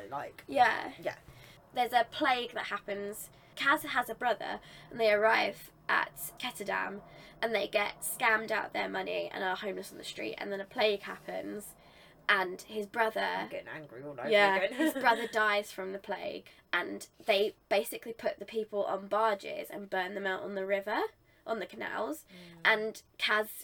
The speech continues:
Speaker 2: gets chucked in with the body barge
Speaker 1: 'Cause
Speaker 2: in,
Speaker 1: he's,
Speaker 2: while
Speaker 1: like,
Speaker 2: he's alive, 'cause he
Speaker 1: passed
Speaker 2: looked
Speaker 1: out
Speaker 2: dead.
Speaker 1: from tiredness or whatever, yeah.
Speaker 2: And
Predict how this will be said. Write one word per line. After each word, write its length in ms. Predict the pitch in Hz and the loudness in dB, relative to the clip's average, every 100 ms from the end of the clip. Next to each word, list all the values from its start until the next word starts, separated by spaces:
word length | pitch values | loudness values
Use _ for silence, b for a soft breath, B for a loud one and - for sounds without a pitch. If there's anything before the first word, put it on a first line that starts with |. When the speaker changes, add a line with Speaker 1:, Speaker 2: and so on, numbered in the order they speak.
| - | -6
Speaker 2:
gets 300 | 196 - - | -4 -4 -8
chucked 420 | - - - - | -6 -6 -6 -4
in 200 | 220 208 | -4 -2
with 160 | 190 196 | -6 -6
the 80 | 196 | -2
body 280 | 196 202 | -2 -2
barge 540 | 196 170 170 175 - - | -4 -6 -6 -6 -8 -10
Speaker 1:
'Cause 120 | - | -4
Speaker 2:
in, 60 | 185 | -2
Speaker 1:
he's, 100 | 202 | 4
Speaker 2:
while 80 | 190 | 4
Speaker 1:
like, 40 | 180 | 4
Speaker 2:
he's 120 | 196 | 0
alive, 440 | 202 190 190 240 | 2 4 4 2
'cause 120 | - 214 | -4 -4
he 60 | |
Speaker 1:
passed 120 | 214 214 | 0 0
Speaker 2:
looked 180 | - 160 | 0 -2
Speaker 1:
out 80 | 151 | -6
Speaker 2:
dead. 280 | 165 - 151 | -6 -8 -12
Speaker 1:
from 80 | |
tiredness 680 | 151 - 139 147 143 143 - | -14 -12 -8 -8 -10 -14 -16
or 60 | 143 | -14
whatever, 240 | 127 143 | -12 -12
yeah. 160 | 135 247 | 0 2
Speaker 2:
And 160 | 247 | 2